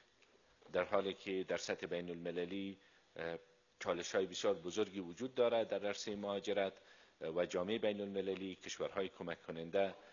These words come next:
هنوز هم توجه را به افغانستان حفظ کردن. ما تشکر می‌کنم از همه کشورهای کمک کننده و نهادهای بین المللی که در این عرصه، اه، افغانستان حمایت کردند.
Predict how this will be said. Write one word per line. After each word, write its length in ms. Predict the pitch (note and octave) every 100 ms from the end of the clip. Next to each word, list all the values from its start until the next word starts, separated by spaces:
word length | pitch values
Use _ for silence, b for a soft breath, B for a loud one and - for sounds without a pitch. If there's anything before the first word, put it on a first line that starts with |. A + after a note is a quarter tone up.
| B B
هنوز 260 | F2+ G#2 G#2
هم 160 | G2+
توجه 420 | - F2 E2 G#2
را 100 | G#2
به 140 | F2 D#2+
افغانستان 720 | D2 E2 E2 - - G2+ F2 - b b b -
حفظ 320 | - F#3 -
کردن. 360 | - C#3 C3+ C3
ما 140 | A#2+
تشکر 420 | A2 G2 F#2 - G2+
می‌کنم 420 | G2 G#2 G2+ F#2
از 200 | E2+ -
همه 200 | G#2+ G2
کشورهای 600 | - - F2 - G2 F#2+ B B B -
کمک 280 | F#2+ E2
کننده 420 | - F2 E2+ F2 F#2+
و 160 | F#2
نهادهای 460 | E2+ D#2+ E2 G2+ F2
بین 260 | D#2+ D#2+
المللی 580 | D#2 D#2 D#2+ E2 F#2 F#2
که 240 | - F#2+ F2+ B B B
در 80 | F2+
این 160 | F#2 F2
عرصه، 400 | E2 - F#2+ F#2 - _ _ _ -
اه، 260 | F2 F2 - -
افغانستان 760 | F2 F2 E2 - F#2+ F#2 F2+ - -
حمایت 340 | F#2+ E2+ D2+ -
کردند. 320 | D2 C#2+ -